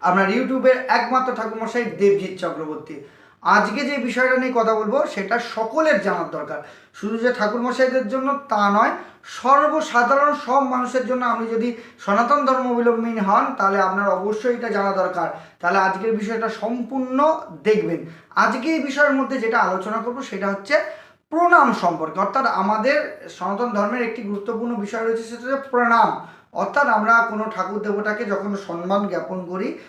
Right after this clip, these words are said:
বা, আহ, পুজো দিই, তখন আমাদের যেটা করতে হয়, দেখার মাত্রই আমরা প্রণাম করি। আমাদের যা ইচ্ছা থাকে, সেটা প্রণামের মাধ্যমে বলি। সেই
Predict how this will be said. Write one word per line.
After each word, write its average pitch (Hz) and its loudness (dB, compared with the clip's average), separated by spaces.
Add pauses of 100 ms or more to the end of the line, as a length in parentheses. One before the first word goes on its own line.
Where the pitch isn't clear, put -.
(140)
বা, 165 4
আহ, 156 0
পুজো 196 -2
দিই, 262 -6
তখন 202 -6
আমাদের 185 -4
যেটা 170 -6
করতে 175 -10
হয়, 240 -2
দেখার 180 -4
মাত্রই 151 -8
আমরা 208 -2 (380)
প্রণাম 277 6
করি। 160 -6
আমাদের 202 0
যা 196 2
ইচ্ছা 202 -6
থাকে, 185 -4
সেটা 190 -6
প্রণামের 180 -6
মাধ্যমে 185 -6
বলি। 170 -6 (240)
সেই 311 -4